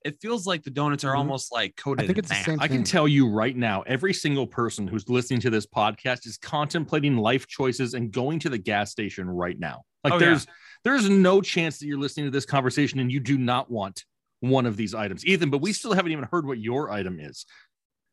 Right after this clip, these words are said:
Speaker 2: Oh, man. You
Speaker 3: It's
Speaker 2: know,
Speaker 3: a zinger.
Speaker 2: I
Speaker 3: Do you like zingers?
Speaker 2: Dude, I do like zingers,
Speaker 3: I
Speaker 2: but you have
Speaker 3: figured
Speaker 2: to
Speaker 3: you'd
Speaker 2: eat
Speaker 3: like
Speaker 2: them, you have
Speaker 3: zingers.
Speaker 2: to eat 'em upside down.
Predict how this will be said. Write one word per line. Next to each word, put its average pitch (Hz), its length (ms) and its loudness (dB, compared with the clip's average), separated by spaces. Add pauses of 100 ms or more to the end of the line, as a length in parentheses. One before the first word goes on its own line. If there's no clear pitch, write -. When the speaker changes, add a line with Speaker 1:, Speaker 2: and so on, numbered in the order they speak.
(280)
Speaker 2:
Oh, 139 180 0
man. 120 440 0 (100)
You 143 160 0
Speaker 3:
It's 143 100 4
Speaker 2:
know, 135 60 6
Speaker 3:
a - 20 0
zinger. 127 320 4
Speaker 2:
I 92 40 -2
Speaker 3:
Do 110 60 -2
you 165 60 8
like 185 120 4
zingers? 131 520 -2 (340)
Speaker 2:
Dude, 147 240 0
I 180 80 2
do 165 240 0
like 107 200 -2
zingers, 120 260 -4
Speaker 3:
I 123 60 0
Speaker 2:
but 143 120 0
you 135 80 6
have 135 100 4
Speaker 3:
figured - 20 0
Speaker 2:
to - 40 0
Speaker 3:
you'd 113 60 4
Speaker 2:
eat - 20 0
Speaker 3:
like 107 200 2
Speaker 2:
them, 113 140 0
you 156 80 6
have - 80 2
Speaker 3:
zingers. 151 120 -2
Speaker 2:
to 147 60 -8
eat 170 120 0
'em 160 120 -4
upside 143 360 -4
down. 104 400 -8